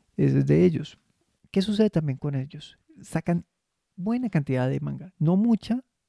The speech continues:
en grandes cantidades, pero sí buenas cantidades y selecciones interesantes. Sacan también mucho seinen. Y con series en, en colecciones en, que podrían llamar muchísimo la atención,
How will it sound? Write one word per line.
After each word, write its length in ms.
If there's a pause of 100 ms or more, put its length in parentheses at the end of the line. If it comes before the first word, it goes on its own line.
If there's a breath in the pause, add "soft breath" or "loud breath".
(380)
en 100
grandes 280
cantidades, 420
pero 180
sí 280 (640 soft breath)
buenas 300
cantidades 640 (120)
y 220 (360)
selecciones 560
interesantes. 720 (200)
Sacan 320
también 400
mucho 580 (100)
seinen. 500 (880)
Y 180 (140)
con 220
series 460
en, 340
en 100
colecciones 520
en, 160 (280)
que 120
podrían 360
llamar 280
muchísimo 440
la 80
atención, 560